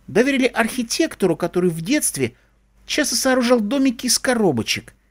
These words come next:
а в школе еще и выучился прорубать в них отверстия, почему-то зовущиеся окнами. Дом как дом, ничего особенного. "Замечательно, капитан".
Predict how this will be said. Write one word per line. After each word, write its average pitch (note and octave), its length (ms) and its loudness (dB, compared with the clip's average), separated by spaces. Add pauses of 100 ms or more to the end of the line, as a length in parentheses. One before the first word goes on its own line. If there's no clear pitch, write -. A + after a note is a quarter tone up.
(360)
а D3 120 4
в - 60 -2
школе C#4 380 2
еще F#3+ 280 2
и E3 200 -4
выучился C4 680 0
прорубать F3 520 0
в - 40 -6
них F#3 180 -2
отверстия, C4 600 -4 (920)
почему-то D#3 360 -2
зовущиеся D#3+ 680 -2
окнами. B2+ 400 -2 (580)
Дом A#2 240 0
как A#2+ 200 -8
дом, E3 240 -4 (440)
ничего A3+ 420 0
особенного. G#3 540 -6 (920)
"Замечательно, C#3+ 880 -2
капитан". A2 500 -6